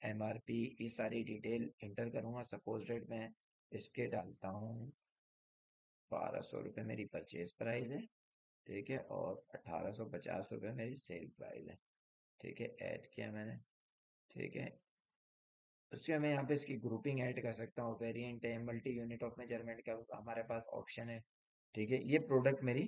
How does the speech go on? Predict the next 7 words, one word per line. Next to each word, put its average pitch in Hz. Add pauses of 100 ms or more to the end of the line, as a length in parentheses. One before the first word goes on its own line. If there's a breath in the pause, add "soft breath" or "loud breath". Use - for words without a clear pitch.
(480)
अ, 117
मेन 120
screen 113
पे - (220)
शो -
हो 92
जाएगी। 90